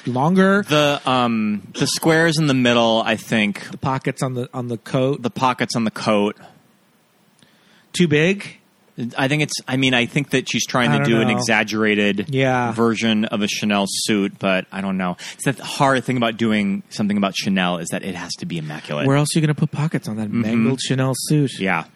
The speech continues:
Speaker 1: And then the buttons in the front go down, and then it's, so it's like, it, it's coming out from underneath the coat, and it's, like, right in the middle. Like, what's that?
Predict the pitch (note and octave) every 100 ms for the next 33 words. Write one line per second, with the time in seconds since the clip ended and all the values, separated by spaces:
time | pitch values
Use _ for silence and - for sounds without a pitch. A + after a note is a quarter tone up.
0 | _ - - - F3+ F#3 G#3+ F#3+ C3+ G3+
1 | G#3+ G3+ G3+ E3 F3 F3+ D#3+ D#3 C3 C#3+
2 | D3 D#3 D#3+ E3 - - C#3 C#3+ C3+ -
3 | D3 - C#3+ - - _ D#3 - - E3+
4 | E3+ C#3+ D3 - C#3 C#3+ C#3+ C3+ C3 C#3
5 | - - - B2+ D#3 _ A#2+ A#2 - A#2+
6 | A2 - - - _ - _ _ - C3+
7 | D3 B2+ A#2+ C3+ D3 - - D3 - G3+
8 | G#3+ -